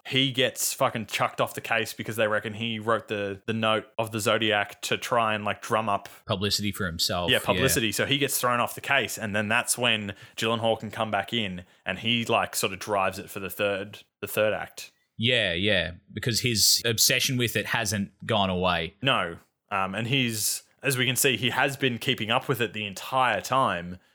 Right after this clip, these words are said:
Speaker 1: But,
Speaker 2: Mm.
Speaker 1: like, just like, yeah, the, the narrative of the film sort of steers away from him for a while, but not too much. Like, yeah, it's a really well-balanced amount that it's not too much that we sit there and go, "Oh, haven't heard from him for a while. Like, what the fuck's going on?"
Speaker 2: Yeah, I, I never found myself thinking, like,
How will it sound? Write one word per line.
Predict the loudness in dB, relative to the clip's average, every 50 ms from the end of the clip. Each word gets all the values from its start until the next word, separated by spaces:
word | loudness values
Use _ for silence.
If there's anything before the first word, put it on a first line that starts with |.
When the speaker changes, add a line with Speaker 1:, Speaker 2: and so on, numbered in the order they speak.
| _ _ _ _
Speaker 1:
But, | 0 2 4 4 2 0 -6 _ -4
Speaker 2:
Mm. | -2 0 0 0 -2 -6 _ _
Speaker 1:
like, | -2 -2 -2 -2 -8 -18 _ _
just | -8 -6 -2 0
like, | 0 0 0 0 0
yeah, | 2 2 2
the, | 2 0 -4
the | -2 0 -2 0
narrative | 2 2 4 4 4 2 0
of | 0 -2
the | -4
film | -2 0 0 2 2 0 -2 -2
sort | 0 0 0 0
of | 0 -2
steers | -4 0 2 2 2 2
away | 2 2 2 2 2
from | 0 -4 -6 -6
him | -8 -4
for | -2 -2 -2
a | 0
while, | -2 -4 -4 -6 -6 -10 -4 _
but | -2 2
not | 2 2 2 0
too | -2 0 0 2 2
much. | 2 2 2 0 -2 -4 -6 -6 -6 -10 -2 0
Like, | 0 2 4
yeah, | 2 2
it's | 2 2 2 2
a | 2
really | 2 4 4 4 4 4 2 2
well-balanced | 4 4 4 4 4 4 4 4 4 2 0 -2 -4 -6 -6 -6 -6 -6 -6
amount | -4 -2 0 0 0 0 -2 -6 -6 -4
that | -4 -4 -4 -4 -6
it's | -6 -4 -4 0 0
not | 0 0 0 0
too | 0 2 4
much | 4 4 2 2 0
that | -2 -2
we | 0 -2 -2
sit | 0 -2 -4 -2 0
there | 2 4 4 4 4
and | 4
go, | 4 4 4 4 4 2
"Oh, | 2 4 4 4 4 4
haven't | 2 0 -2 -2 -2 0
heard | 0 -2 -2
from | -2 -6 -6
him | -4 -4 -4 -4
for | -2 -2
a | -2 0
while. | 2 4 4 4 4
Like, | 2 0 -4
what | -6 -8
the | -8 -6
fuck's | -6 -6 -6 -4
going | -4 -2 -2 0 0
on?" | 0 0 0 -2 -4 -2
Speaker 2:
Yeah, | 0 2 2 4 4 6 6 4 4 2 2
I, | 0 2
I | 2 0 0
never | 0 0 -2
found | 0 0 0 2
myself | 2 2 4 4 4 2 2
thinking, | 0 -2 -2 0 -2 -2 0
like, | 0 0 -2 -2